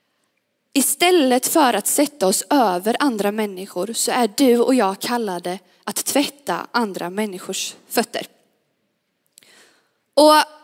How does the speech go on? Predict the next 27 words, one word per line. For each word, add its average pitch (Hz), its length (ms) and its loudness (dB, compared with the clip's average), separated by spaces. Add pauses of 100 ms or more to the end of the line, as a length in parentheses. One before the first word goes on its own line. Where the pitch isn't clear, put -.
att 330 160 0
Gud 415 280 6
kallar 339 420 2
oss 208 160 0
att 233 120 -6
tjäna 247 680 -2 (240)
är 262 80 2
nära 294 440 2
sammankopplat 202 1040 -2
med 247 140 -2
det 226 100 0
verk 220 380 -4
som 214 200 -8
Jesus 226 640 -4
gjorde 208 540 -2 (100)
och 214 140 0
ska - 180 -2
komma 233 420 -4
att - 200 -8
göra 175 260 -2
på - 140 -14
korset. - 400 -6 (1160)
Alltså, 294 440 4
han 339 500 4
sätter 196 680 -4
vårat 190 720 -2 (100)
exempel. 190 680 -6